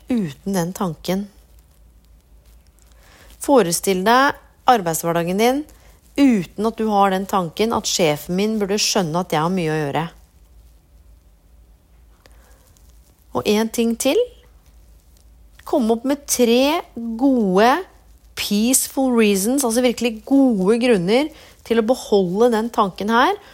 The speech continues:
om at sjefen din bør skjønne at du har for mye å gjøre. Så kommer den kule hacken. Nå skal du do the twist eller do a turnaround.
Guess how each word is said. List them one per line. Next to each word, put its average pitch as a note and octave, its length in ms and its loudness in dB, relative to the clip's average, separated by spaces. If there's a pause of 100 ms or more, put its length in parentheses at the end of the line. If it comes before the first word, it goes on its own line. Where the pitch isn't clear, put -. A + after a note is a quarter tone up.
(180)
om G#3 80 -4
at A#3 160 -2
sjefen F3 720 -2
din B3+ 240 0 (340)
bør G3+ 140 -4
skjønne D#3+ 260 -4
at - 60 -12
du D#3+ 80 -2
har D#3 80 -8
for F#3 100 -4
mye D3+ 140 -2
å - 20 -6
gjøre. - 180 -8 (1700)
Så - 380 2 (720)
kommer E3+ 440 0 (300)
den F#3 160 -2
kule D#3 340 -2
hacken. D3 460 -4 (680)
Nå G3 420 4
skal F3+ 240 -4
du F#3+ 60 -2
do E3 320 -6
the E3 80 -8
twist - 480 -4
eller F#3 200 -2
do E3+ 140 -4
a D#3 60 -2
turnaround. D3+ 1000 0